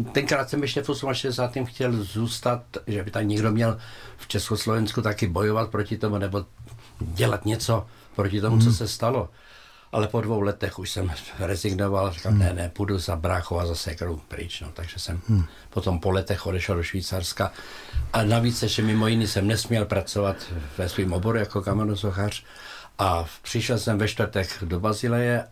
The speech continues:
Speaker 1: a v pondělí už jsem pracoval jako kamenosochař u jednoho známého sochaře. Co bylo pro mě úplně neskutečný, že to smím všecko dělat, to, co miluju.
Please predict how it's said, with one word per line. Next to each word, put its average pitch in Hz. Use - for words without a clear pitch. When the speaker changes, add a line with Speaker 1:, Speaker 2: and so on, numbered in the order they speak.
Speaker 1:
a 95
v -
pondělí 101
už 92
jsem 87
pracoval 87
jako 90
kamenosochař 85
u 95
jednoho 85
známého 85
sochaře. 82
Co 87
bylo 92
pro 98
mě 98
úplně 90
neskutečný, 98
že -
to 87
smím 92
všecko -
dělat, 85
to, 101
co -
miluju. 87